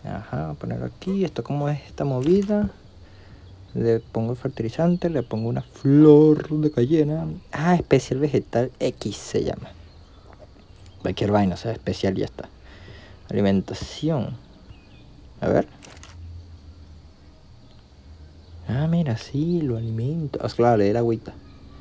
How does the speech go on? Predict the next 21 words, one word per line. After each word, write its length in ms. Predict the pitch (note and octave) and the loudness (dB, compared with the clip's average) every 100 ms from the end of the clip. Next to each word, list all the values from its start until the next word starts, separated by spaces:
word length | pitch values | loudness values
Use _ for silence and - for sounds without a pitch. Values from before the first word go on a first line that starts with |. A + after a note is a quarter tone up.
| - - - - - - - - | -20 -20 -20 -20 -20 -20 -18 -2
Ah, 520 | G#2+ B2+ C#3+ D3+ D3+ | 2 4 4 2 2
mira, 260 | B2+ A#2 A2+ | 0 0 0
necesito 300 | A2 G#2+ A#2 | -2 -2 -2
más 200 | A#2+ A#2 | -4 -2
agua. 360 | G#2 - G2 - - - | -4 -4 -10 -14 -14 -6
Ah, 440 | - F4+ F#4+ F#4+ | -4 0 0 2
ya 100 | C4+ | 0
está 180 | B3+ - | -2 -6
creciendo. 840 | B3 C4+ B3 G#3+ A#3 A3+ F#3+ F3+ | -2 -2 0 -2 -2 0 0 0
Uy, 360 | D#3+ D3+ D#3+ G3 | -4 -4 -2 -2
pero 140 | D#3 | -2
esto 140 | B2 - | -2 -2
crece 220 | D#3 - | -2 -2
rapidito. 320 | F3+ C#3 E3+ | 0 0 0
Esto 140 | - C#3 | -2 -2
es 20 | |
más 100 | D3+ | 2
rápido 240 | E3 F#3 | 4 4
que 100 | G3 | 4
Minecraft, 360 | C3+ C#3 - B2 | 0 0 0 0
vale. 300 | D3+ B2 | 0 -2